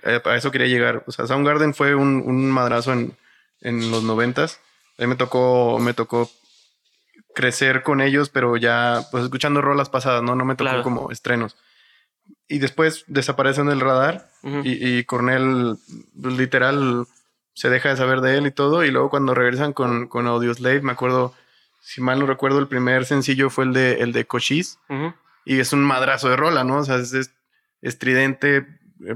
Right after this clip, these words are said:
Speaker 1: muy fuerte, muy explosiva. Y fue como, "Aquí estoy, estoy de vuelta", ¿no? Y creo que Audioslave tuvo varios matices, desde
Speaker 2: Sí, de
Speaker 1: muy
Speaker 2: hecho, sí.
Speaker 1: aguerrido y muy, muy,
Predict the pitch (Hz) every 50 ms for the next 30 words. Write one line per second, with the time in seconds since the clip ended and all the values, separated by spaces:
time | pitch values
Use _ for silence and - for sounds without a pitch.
0 | 127 - - 123 123 127 131 131 131 131 131 131 127 127 127 123 120 - - 135
1 | 135 135 131 135 - 139 135 135 135 131 127 131 131 131 131 131 127 127 127 _
2 | _ _ - 120 120 - 127 127 120 - 139 139 139 143 160 190 - _ _ _
3 | _ _ _ _ _ _ _ _ _ - 120 120 117 - 143 135 127 123 120 117
4 | 120 117 - - - 117 113 123 123 - - 156 180 175 - 135 131 143 147 143
5 | 151 160 160 151 131 123 131 151 160 151 131 123 120 120 113 - - 123 127 139
6 | 143 147 139 135 127 123 123 127 131 131 - - 139 135 139 139 131 - - _
7 | _ _ - 123 131 131 139 143 135 135 127 123 - 135 135 127 - 151 160 160
8 | - - 139 127 123 127 120 120 120 117 170 170 135 139 143 143 139 131 131 135
9 | 135 135 139 143 135 131 135 135 131 127 123 131 127 131 131 131 127 123